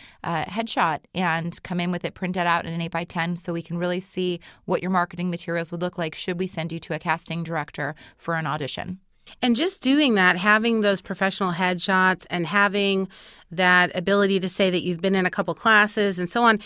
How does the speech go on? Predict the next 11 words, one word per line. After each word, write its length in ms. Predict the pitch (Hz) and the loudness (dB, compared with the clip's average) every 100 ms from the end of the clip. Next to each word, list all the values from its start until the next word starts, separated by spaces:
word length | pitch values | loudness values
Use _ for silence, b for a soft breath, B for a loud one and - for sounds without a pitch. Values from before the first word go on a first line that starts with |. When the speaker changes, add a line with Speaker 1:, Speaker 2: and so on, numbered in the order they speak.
| B B - | B B 0
Speaker 2:
actually 420 | 320 - 349 269 | 2 2 0 0
just 220 | 208 214 | 0 0
helps 320 | 208 214 208 | 2 2 0
someone 320 | - 220 208 | -2 2 2
walking 340 | 202 196 202 202 | 2 0 0 -2
into 140 | 190 | 0
your 200 | 185 214 | 0 2
agency 560 | 220 208 185 190 202 190 | 4 2 2 -2 0 0
or 140 | 180 | 4
other 240 | 185 202 196 | 4 4 2
agencies, 560 | 180 185 180 190 180 | 0 -2 -2 -2 -2